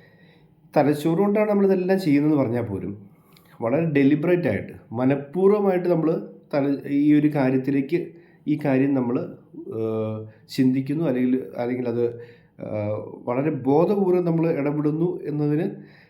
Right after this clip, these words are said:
തലച്ചോറിനെ സ്റ്റിമുലേറ്റ് ചെയ്യുന്ന, അല്ലെങ്കിൽ, ഏഹ്, ഒരു,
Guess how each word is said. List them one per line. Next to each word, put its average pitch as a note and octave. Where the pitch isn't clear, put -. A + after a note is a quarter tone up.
തലച്ചോറിനെ E3+
സ്റ്റിമുലേറ്റ് D#3+
ചെയ്യുന്ന, C3
അല്ലെങ്കിൽ, C3+
ഏഹ്, C3
ഒരു, C#3